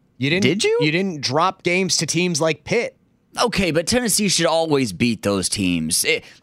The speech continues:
Speaker 2: expectations-wise, it, it, the expectations up here have not been, okay, you're gonna lose to Florida, Alabama,
Speaker 1: But the, the
Speaker 2: Georgia, and then
Speaker 1: expect-
Speaker 2: who are you gonna lose else
Speaker 1: Okay,
Speaker 2: to?
Speaker 1: but the, but the expectations are also that you shouldn't lose to Florida, Alabama,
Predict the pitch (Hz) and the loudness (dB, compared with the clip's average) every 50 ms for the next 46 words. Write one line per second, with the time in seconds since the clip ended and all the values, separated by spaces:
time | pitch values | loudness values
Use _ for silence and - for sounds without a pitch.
0 | _ - 196 202 - - - - 202 185 - - - - 156 156 151 - - 139 | _ -2 -2 -2 -2 -2 -2 -2 -2 -2 -2 -4 -4 0 0 0 0 0 0 0
1 | 120 110 95 87 101 101 98 92 95 104 135 156 139 - - 143 143 123 127 - | 0 0 -2 -2 0 0 2 2 2 2 0 -2 -2 -4 -6 -4 -4 -4 -6 -8
2 | - - - _ _ _ _ _ _ _ - 151 190 214 196 - - 208 175 - | -10 -18 -20 _ _ _ _ _ _ _ -4 -2 -2 0 0 -2 -2 -2 -2 -2
3 | - 143 165 175 160 - 170 147 123 131 127 98 - 120 131 131 127 117 107 127 | -2 0 0 0 2 2 0 0 2 0 0 -2 0 0 0 0 0 0 0 0
4 | 135 143 143 135 117 131 127 131 135 131 - 127 120 120 123 123 101 208 98 117 | 0 0 0 0 0 0 2 2 0 0 0 0 2 2 2 2 0 0 0 0
5 | 143 123 151 147 139 135 123 110 98 101 110 117 131 147 139 - - 147 139 139 | 0 0 0 0 2 2 0 0 0 0 0 0 0 0 -2 -2 0 0 0 0
6 | 120 - - - - - - - _ _ _ _ _ - - 151 175 185 185 185 | -2 -6 -10 -20 -20 -20 -20 -20 _ _ _ _ _ -6 -2 0 0 2 2 2
7 | 131 143 160 165 160 151 151 147 147 165 170 196 190 131 120 113 - 120 123 123 | 2 2 2 2 2 2 2 2 2 2 2 2 2 2 2 4 4 4 4 4
8 | - 143 135 139 131 123 147 170 175 175 151 151 151 170 156 143 127 143 147 139 | 4 2 2 2 2 2 0 0 0 0 0 0 0 0 0 0 0 0 0 0
9 | 120 151 143 131 - - - - - 185 - 214 180 202 165 208 208 185 156 190 | 2 2 0 0 0 -2 -4 -4 -2 0 0 0 0 0 -2 -6 -4 -4 -2 0
10 | 190 196 202 208 - - 202 - - - 185 202 - - 190 170 156 156 - 143 | 0 0 0 0 -2 -2 -4 -4 -2 -2 -2 -2 0 0 0 0 -2 -2 0 0
11 | 156 165 170 - - 165 143 143 143 135 143 131 - - - 175 175 170 165 127 | 0 0 0 0 0 0 0 -2 -2 -2 -2 0 0 0 0 0 0 -2 -2 -2
12 | 135 135 147 156 156 - - 143 - - - 139 135 143 139 131 - 131 131 135 | -2 0 0 -2 -2 -4 -4 -6 -6 -6 -4 -2 0 0 0 0 0 0 0 0
13 | 135 123 131 131 127 127 - | 0 0 0 0 -2 -2 -2